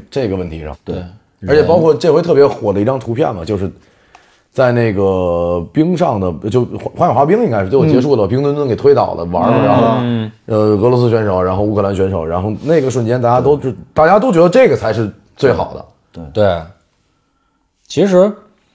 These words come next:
Speaker 2: 咱们上一期做那个，也不是上一期，就是之前做的一期那个推歌的节目。
Speaker 3: 嗯，嗯，嗯。
Speaker 2: 不是最后是友谊地久天长吗？
Speaker 3: 对，对，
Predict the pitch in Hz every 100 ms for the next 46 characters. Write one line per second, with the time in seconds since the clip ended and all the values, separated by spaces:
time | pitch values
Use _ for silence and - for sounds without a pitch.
0 | _ _ _ 101 113 175 190 - 180 151
1 | 139 - 165 165 160 - 151 131 127 123
2 | 113 104 98 95 92 90 82 147 156 139
3 | 95 101 110 117 208 202 127 156 175 147
4 | 139 127 117 147 147 139 117 113 - 175
5 | 170 185 190 135 104 85 90 78 _ 147
6 | 135 120 117 113 - 135 165 131 143 127
7 | 127 110 101 120 139 117 90 123 131 -
8 | - 110 101